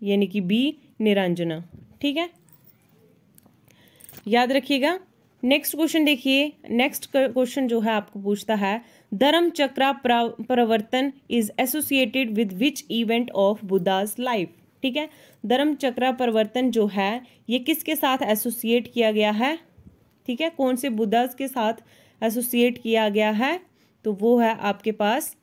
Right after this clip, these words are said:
ऑप्शन ए बर्थ and option B death, C first sermon and D nirvana, ठीक है, सही आंसर क्या हो जाएगा आपका,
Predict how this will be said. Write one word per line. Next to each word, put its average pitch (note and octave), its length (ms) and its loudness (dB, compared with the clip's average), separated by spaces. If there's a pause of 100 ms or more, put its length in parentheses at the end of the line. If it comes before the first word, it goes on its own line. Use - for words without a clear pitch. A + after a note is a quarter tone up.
(140)
ऑप्शन A3 440 -2 (260)
ए C4 320 2 (160)
बर्थ A3+ 500 0 (380)
and A3 180 -2
option A3+ 440 -2
B A#3 160 2 (420)
death, A#3+ 400 -2 (540)
C - 260 0 (360)
first A#3 320 0 (200)
sermon B3 460 0 (220)
and G3 200 2
D A#3 160 2 (340)
nirvana, F3+ 540 0 (480)
ठीक D4+ 180 -2
है, E4+ 120 -6 (2500)
सही C#4 280 2
आंसर C4+ 320 0
क्या C4+ 140 0
हो A#3 80 2
जाएगा A3+ 340 0
आपका, C#4+ 360 -4